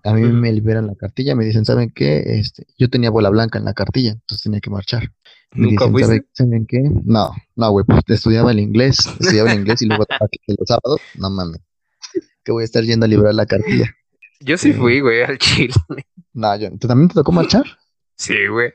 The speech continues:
Speaker 2: nada más que yo en esos entonces estaba operado de la cadera, güey, y yo sí dije, "Ay, no me puedo mover". Y ya me
Speaker 1: Sí,
Speaker 2: dijeron,
Speaker 1: sí,
Speaker 2: "¿Sabes
Speaker 1: sí.
Speaker 2: qué? Acá está tu cartilla".
Speaker 1: Sí, güey, no, pues yo, yo fui ahorita en, apenas el mes pasado y les dije, "Aquí está mi cartilla, ¿qué pedo?".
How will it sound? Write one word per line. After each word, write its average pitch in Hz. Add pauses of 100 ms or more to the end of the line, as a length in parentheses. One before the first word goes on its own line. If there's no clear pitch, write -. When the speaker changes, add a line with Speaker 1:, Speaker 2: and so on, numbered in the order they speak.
Speaker 2:
nada 131
más 139
que 113
yo 120
en 135
esos 139
entonces 131
estaba 135
operado 127
de 123
la 104
cadera, 113
güey, 143
y 127
yo 120
sí 120
dije, 120
"Ay, 135
no 135
me 131
puedo 131
mover". 104 (640)
Y -
ya 113
me 107
Speaker 1:
Sí, 107
Speaker 2:
dijeron, -
Speaker 1:
sí, -
Speaker 2:
"¿Sabes 139
Speaker 1:
sí. 101
Speaker 2:
qué? 139
Acá 127
está 123
tu 320
cartilla". - (380)
Speaker 1:
Sí, 110
güey, 107
no, 110
pues 107
yo, 110
yo 113
fui 117
ahorita 110
en, 101 (680)
apenas 110
el 104
mes 104
pasado 127
y 143
les 117
dije, 110
"Aquí 120
está 196
mi 151
cartilla, 90
¿qué -
pedo?". 110